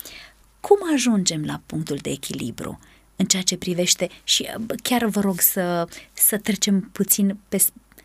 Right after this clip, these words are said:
în spațiul, uh, închinării, uh, prin muzică în Biserica Adventistă. Cum, uh, putem ajunge noi în Biserica Adventistă într-o zonă de echilibru?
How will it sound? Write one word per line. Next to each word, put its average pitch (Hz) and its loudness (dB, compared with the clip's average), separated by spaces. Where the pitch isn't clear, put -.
în 254 6
spațiul, 180 0
uh, 190 4
închinării, 196 2
uh, 165 -6
prin 202 6
muzică 202 4
în 190 4
Biserica 185 0
Adventistă. 165 -2
Cum, 311 2
uh, 302 0
putem 240 4
ajunge 190 2
noi 165 0
în 156 0
Biserica 156 -2
Adventistă 160 -2
într-o 185 -2
zonă 196 2
de 165 0
echilibru? 156 -6